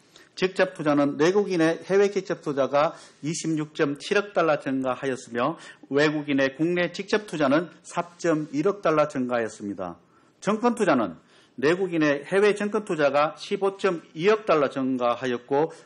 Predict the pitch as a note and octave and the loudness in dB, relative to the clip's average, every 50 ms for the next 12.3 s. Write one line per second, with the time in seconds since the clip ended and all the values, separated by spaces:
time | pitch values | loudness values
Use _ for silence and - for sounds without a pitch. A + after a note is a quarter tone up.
0 | _ - C3+ E3 E3+ F3+ F3+ E3+ E3+ D#3+ D#3 D3 D3 - F3+ F#3+ G3 G3 G3+ F#3+ | _ 0 2 2 2 2 0 0 2 2 2 0 -2 -4 -6 -2 0 0 0 0
1 | - F#3 F3 D3+ D#3+ D3 C3+ C3 - - C3 C3 B2 B2 C#3+ F3+ G3 - - - | 0 -2 -2 0 0 0 0 0 -2 -2 -2 0 2 2 0 0 -2 -6 -16 -20
2 | - - - - - E3+ D#3+ - E3 D3+ - - E3 D3+ D3+ D3+ - - D#3+ D3+ | -20 -18 -12 -6 -6 -6 -4 -6 -6 -8 -8 -6 -6 -6 -6 -6 -4 0 0 0
3 | D3 D3+ - - - G#3 G3+ F#3 F3+ - - D#3+ D#3 D#3+ E3 D#3 - D3+ D3 D3 | 0 -2 -4 -4 -2 -2 0 -2 -2 0 0 2 2 2 0 0 -2 -2 -2 0
4 | C#3 C3+ B2+ A#2+ B2+ A#2 G#2 - - G#2 G2 F#2+ F#2+ F2 E2+ E2 - _ _ _ | 0 0 0 -2 -2 -6 -6 -8 -10 -12 -10 -10 -10 -12 -12 -14 -18 _ _ _
5 | _ _ _ _ _ _ _ _ _ _ _ _ _ _ - - - - - _ | _ _ _ _ _ _ _ _ _ _ _ _ _ _ -20 -20 -20 -20 -8 _
6 | - D3+ G3+ A#3 A#3 B3 B3 A3+ - B3 A#3 - G#3+ - - G#3 G3 F#3+ F3 D3 | 4 4 4 6 6 4 2 2 0 -2 -4 -4 -4 -4 -2 2 4 4 4 4
7 | C#3 C3 B2 C3+ E3 G3+ - - _ - D3 D3+ E3 D#3 D#3+ D#3+ D3+ D3+ D3+ D3 | 2 2 2 2 0 0 -4 -8 _ -2 0 2 2 2 2 2 0 0 -2 -2
8 | D3 F#3+ A3 G#3+ G#3+ G#3+ F#3+ F#3+ F3 F#3 F3+ F3 E3+ E3+ - D#3+ D#3+ E3 E3+ E3+ | 0 2 2 2 2 0 -4 -4 -2 -2 0 -2 0 0 2 2 2 2 0 -4
9 | - - F3 E3+ F3+ F3+ F3+ - - G3 G3 F#3+ F3+ F#3 F3 D#3 - _ - D#3+ | -8 -6 -2 0 0 0 0 -4 -8 -10 -10 -10 -10 -10 -10 -12 -12 _ -8 -2
10 | D#3+ D#3 E3 D#3+ - - E3+ D#3+ D3+ D3+ D#3+ D#3 D3+ C#3+ C#3 C#3 C#3 - - - | 0 2 2 2 0 0 2 2 2 2 0 0 0 0 -2 -4 -8 -12 -18 -20
11 | - - - F3+ F3 E3 D#3 D3+ C#3+ - C#3+ D3+ E3+ E3+ F3+ D#3+ D#3+ F3 E3+ D3+ | -20 -8 -4 -2 0 0 0 0 0 0 -2 -4 -2 -2 -4 -4 -2 0 -2 -2
12 | - C#3 A2+ G#2 F#2 E2+ | -2 -4 -4 -4 -4 -6